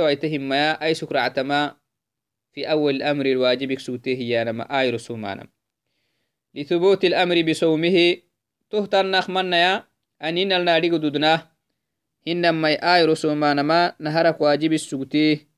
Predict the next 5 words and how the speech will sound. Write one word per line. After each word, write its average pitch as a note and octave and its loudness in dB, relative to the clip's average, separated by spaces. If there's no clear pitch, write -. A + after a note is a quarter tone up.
إن D#3 -4
وعدنا D3+ 2
وهناك E3+ -2
منيا D#3 -2
تهلو E3 0